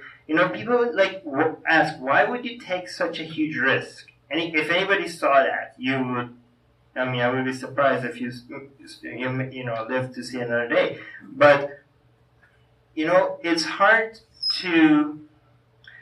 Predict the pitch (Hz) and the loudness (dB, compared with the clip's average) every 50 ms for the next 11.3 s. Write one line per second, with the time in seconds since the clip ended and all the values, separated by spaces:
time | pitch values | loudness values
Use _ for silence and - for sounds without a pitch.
0 | - _ _ _ _ _ - 160 151 160 160 165 185 185 175 170 165 151 139 135 | -20 _ _ _ _ _ -4 -2 0 2 2 0 0 -2 -4 -4 -4 -4 -4 -2
1 | 135 139 135 135 - 143 135 131 135 131 131 123 120 117 110 - - - 139 139 | -4 -4 -6 -4 -4 -4 -2 0 0 0 0 0 -2 -2 -2 -6 -4 -2 -2 0
2 | 139 143 151 143 139 131 - - 131 131 131 127 123 120 120 120 - - _ _ | 0 0 -2 -2 -2 -4 -6 -4 -2 -2 0 -2 -2 -4 -8 -12 -16 -20 _ _
3 | _ _ _ _ _ _ - - - 143 135 139 147 147 147 143 139 - - - | _ _ _ _ _ _ -12 -6 -4 -2 -2 0 0 0 0 0 -4 -10 -14 -16
4 | _ - - - 151 139 139 143 143 143 151 147 151 147 135 131 131 131 - - | _ -12 -6 -4 -2 0 2 2 4 4 2 0 0 -2 -6 -8 -8 -10 -10 -6
5 | - 151 151 147 131 123 120 - 120 - - _ _ _ _ _ _ - - 139 | -2 0 0 0 0 -2 -4 -6 -10 -14 -18 _ _ _ _ _ _ -4 0 0
6 | 139 139 139 - - 143 139 139 - 139 131 127 123 127 123 123 120 117 117 117 | 0 0 -2 0 0 0 0 0 -2 -4 -4 -4 -4 -6 -6 -6 -6 -4 -4 -4
7 | 117 113 - - 123 123 120 120 120 120 120 120 120 120 - - 127 123 117 117 | -4 -6 -8 -8 -6 -4 -4 -4 -4 -2 -2 -2 -2 -2 -6 -10 -8 -8 -8 -8
8 | 117 110 110 101 101 101 - _ _ _ _ _ _ _ _ _ - - - 127 | -8 -10 -12 -14 -14 -16 -18 _ _ _ _ _ _ _ _ _ -16 -12 -10 -6
9 | 127 131 127 123 120 - - - - - 127 131 131 120 120 107 107 - _ _ | -4 -4 -4 -4 -6 -8 -10 -14 -10 -6 -4 -4 -2 -4 -4 -6 -8 -14 _ _
10 | _ _ _ _ _ _ - 123 123 - 123 123 120 - - _ _ - - 123 | _ _ _ _ _ _ -4 -2 -2 -2 -4 -10 -14 -16 -20 _ _ -10 -6 -4
11 | 123 - - - - | -4 -4 -4 -8 -14